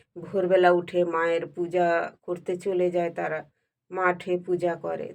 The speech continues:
তো যারা প্রকৃত মা লক্ষ্মীর সাধক,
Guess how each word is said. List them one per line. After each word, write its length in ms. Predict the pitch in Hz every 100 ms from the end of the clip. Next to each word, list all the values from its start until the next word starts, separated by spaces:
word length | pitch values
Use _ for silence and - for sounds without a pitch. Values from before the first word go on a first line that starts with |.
| -
তো 320 | 175 175 170 147
যারা 500 | 185 180 196 240 240
প্রকৃত 720 | 233 202 202 196 277 277 285 185 - - _ _ _ _ _ _
মা 220 | 175 208 247
লক্ষ্মীর 420 | 269 269 - 262
সাধক, 560 | - 208 202 180 214